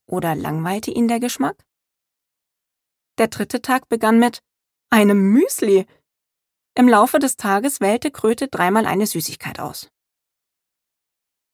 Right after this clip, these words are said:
Wieder konnte ich beobachten, dass er sie auspackte, probierte und liegen ließ. Äußerlich hielt ich mich an die Regel und bewertete dieses Verhalten in keinster Weise. Zum Glück sind die Gedanken frei,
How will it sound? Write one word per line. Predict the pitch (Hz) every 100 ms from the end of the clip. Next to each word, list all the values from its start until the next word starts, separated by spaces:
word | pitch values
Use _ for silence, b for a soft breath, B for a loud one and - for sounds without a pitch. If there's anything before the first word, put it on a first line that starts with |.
| _
Wieder | 196 208 233
konnte | 220 220
ich | - 196
beobachten, | - - 190 190 135 226 247 262 -
dass | 214 190
er |
sie | 190 -
auspackte, | 175 180 - 240 - 294 370 -
probierte | - 202 202 196 269 349 _
und | 277 339 - _ _ _
liegen | 339 254
ließ. | 180 170 - - _ _ _ _ _ _ _ _ _ _ _ _ _ _ _
Äußerlich | - 196 - 214 220
hielt | - 214
ich | 220
mich | 220 220
an | 202
die | 214
Regel | 226 247 196
und | - 156
bewertete | 170 160 170 208 185
dieses | 170 175 185 -
Verhalten | 175 190 190
in | 185
keinster | 170 170 170 - 175
Weise. | 160 - - - _ _ _ _ _ _ _ _ _ _ _ _ _ _
Zum | - 190
Glück | 180 208 -
sind | 185
die | 190
Gedanken | 202 202 220 - 202
frei, | - 214 190